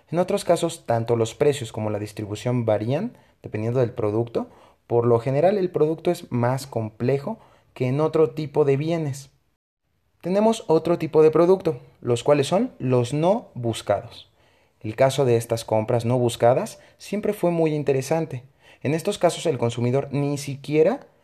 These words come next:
tiene conciencia de que el producto existe. Un claro ejemplo son los servicios fúnebres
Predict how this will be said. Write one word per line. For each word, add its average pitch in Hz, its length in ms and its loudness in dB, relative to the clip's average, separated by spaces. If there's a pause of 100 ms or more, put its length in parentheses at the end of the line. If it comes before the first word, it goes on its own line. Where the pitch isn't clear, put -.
(100)
tiene 233 220 -2
conciencia 147 480 -2
de 143 140 -2
que 110 80 -2
el 110 60 -4
producto 107 420 -4
existe. - 440 -8 (600)
Un 110 140 -6
claro 110 280 2
ejemplo 120 480 -2
son 139 200 0
los 131 120 0
servicios 135 500 -2
fúnebres 127 580 -2